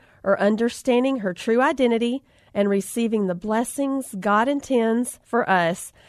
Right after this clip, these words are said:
She brings hope and encouragement to women of all ages. She's a successful author, speaker, and entrepreneur, and resides in Georgia with her husband.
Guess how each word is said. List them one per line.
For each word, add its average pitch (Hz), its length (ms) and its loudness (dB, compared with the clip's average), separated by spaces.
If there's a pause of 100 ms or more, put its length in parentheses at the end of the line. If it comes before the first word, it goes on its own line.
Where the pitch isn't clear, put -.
(160)
She - 260 0
brings 196 400 0
hope 302 340 2
and 202 120 0
encouragement 254 680 -2
to 214 120 -4
women 254 340 0
of 208 240 -6
all 277 320 -4
ages. 202 560 -6 (340)
She's 220 280 -6
a 208 60 -8
successful 196 680 -2
author, 240 460 2
speaker, 262 640 -4
and 175 180 -2
entrepreneur, 226 800 0 (300)
and 202 160 0
resides 233 580 4
in 320 140 0
Georgia 254 480 2
with 196 160 0
her 180 100 0
husband. 233 560 -2